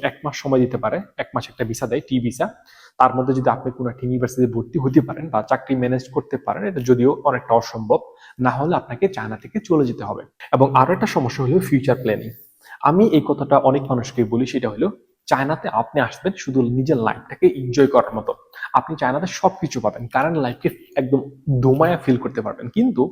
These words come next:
আপনার ফিউচার যে একটা স্টেবল ফিউচার বলেন, এইরকম কোনো ফিউচার আপনি এখানে পাবেন না। এটা সব থেকে বড় একটা সমস্যা। আপনি কম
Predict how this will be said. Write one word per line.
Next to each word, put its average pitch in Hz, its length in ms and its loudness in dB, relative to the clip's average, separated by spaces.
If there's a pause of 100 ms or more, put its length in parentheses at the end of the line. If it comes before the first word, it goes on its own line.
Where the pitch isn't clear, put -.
(400)
আপনার - 340 -4
ফিউচার 170 540 2
যে 180 100 0
একটা 147 160 -6
স্টেবল 131 400 4
ফিউচার 120 420 2
বলেন, 110 280 -2
এইরকম 143 320 2
কোনো 131 200 -6
ফিউচার 127 320 -4
আপনি 117 180 -10
এখানে 160 220 -8 (440)
পাবেন 113 340 2
না। 107 100 -2
এটা 117 180 -2
সব 127 220 0
থেকে 127 180 -2
বড় 123 180 8
একটা 120 180 2
সমস্যা। - 360 -8 (440)
আপনি 123 260 2 (160)
কম 135 140 4